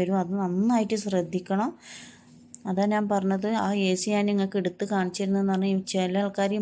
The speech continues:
മക്കളായിട്ട് ഒന്നും ഇടാതെ നേരെ ടീഷർട്ടോ നേരെ ഉടുപ്പെല്ലാം എടുത്തിട്ടോ കൊണ്ടുപോകണം. ഞമ്മക്ക് തന്നെ ആ തണുപ്പ് സഹിക്കാൻ അവിടെ വയ്യായിരുന്നു. അതുകൊണ്ടാണ് ഞാൻ നിങ്ങൾക്ക് കറക്റ്റായിട്ടൊക്കെ പറഞ്ഞു തരുന്നത്. മക്കളെ കൊണ്ടുപോകുമ്പോൾ ഷട്ടർ ഇടുക, നിങ്ങൾ പോകുമ്പോൾ ഷട്ടർ ഇട്ടോളൂ.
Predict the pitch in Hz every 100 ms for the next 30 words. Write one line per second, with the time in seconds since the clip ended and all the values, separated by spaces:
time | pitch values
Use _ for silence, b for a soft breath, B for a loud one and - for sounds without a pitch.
0 | 196 175 - 185 202 208 220 269 339 185
1 | 185 202 254 240 202 202 208 196 190 196
2 | 214 226 254 240 202 180 190 196 - 220
3 | 190 B B B 196 196 208 226 202 185
4 | 220 208 196 190 196 196 190 180 185 185
5 | 190 190 180 196 196 214 214 202 196 180
6 | 175 202 202 175 170 190 196 185 185 170
7 | 165 175 175 175 247 - B B B -
8 | 185 180 190 214 202 196 196 196 196 196
9 | 185 175 - 208 196 196 190 190 190 180
10 | 180 190 190 175 180 175 233 208 175 190
11 | 202 202 190 180 190 202 180 165 196 196
12 | 185 190 302 277 214 214 302 254 180 160
13 | - 147 135